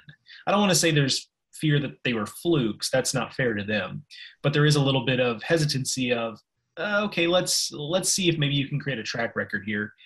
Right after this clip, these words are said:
The last guy was one of my favorite prospects, uh, a guy, guy I'm sure you're familiar with, with Kyle, 'cause he came from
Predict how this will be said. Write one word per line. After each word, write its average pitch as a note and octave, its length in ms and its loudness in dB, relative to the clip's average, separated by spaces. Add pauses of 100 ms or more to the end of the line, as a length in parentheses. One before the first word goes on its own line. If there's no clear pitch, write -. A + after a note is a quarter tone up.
(280)
The C#3 60 0
last G3 300 2
guy B2 360 4 (400)
was C3+ 80 -2
one C#3+ 100 2
of A#2+ 60 0
my A2+ 60 -2
favorite F#3+ 340 0
prospects, A#2+ 640 -4 (400)
uh, B2+ 320 2
a C#3+ 60 -2
guy, C#3 140 4
guy C3 120 4
I'm C3 100 2
sure C3 180 0
you're B2 120 0
familiar A#2+ 380 -2
with, A2+ 180 -2 (160)
with C3+ 220 -6
Kyle, A2+ 240 -2
'cause A2+ 140 -4
he A2+ 80 0
came A2+ 260 -2
from A2+ 260 -2